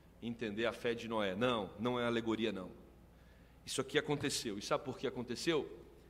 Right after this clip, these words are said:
Porque Jesus usou o exemplo de Noé. Quem assina embaixo é Jesus Cristo. Então tá bom, você quer duvidar? Duvida, mas duvida de Jesus também. Mateus vinte e quatro, trinta e sete. Olha o que diz.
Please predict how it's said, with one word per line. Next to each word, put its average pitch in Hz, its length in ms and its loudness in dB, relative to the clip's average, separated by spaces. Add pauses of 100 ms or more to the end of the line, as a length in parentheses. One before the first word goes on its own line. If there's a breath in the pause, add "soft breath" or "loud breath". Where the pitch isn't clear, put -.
(260 loud breath)
Porque 135 280 0
Jesus 123 880 0
usou 110 320 0
o 104 40 0
exemplo 101 380 -4
de 92 120 -6
Noé. 90 260 -6 (880 loud breath)
Quem 170 200 2
assina 139 360 2
embaixo 110 640 4
é 127 120 -2
Jesus 117 460 0
Cristo. - 460 -8 (600 loud breath)
Então 196 140 0
tá 262 120 6
bom, 113 200 0
você - 100 -8
quer 143 140 4
duvidar? 143 580 6
Duvida, 131 380 2
mas 123 140 0
duvida 165 280 2
de 165 100 -2
Jesus 170 340 0
também. 220 340 0 (880 loud breath)
Mateus 165 580 4
vinte 147 260 -2
e - 40 -6
quatro, - 520 4
trinta 151 300 -4
e 127 40 -2
sete. - 600 -4 (240)
Olha 123 180 0
o - 20 -14
que 131 120 -6
diz. - 480 -8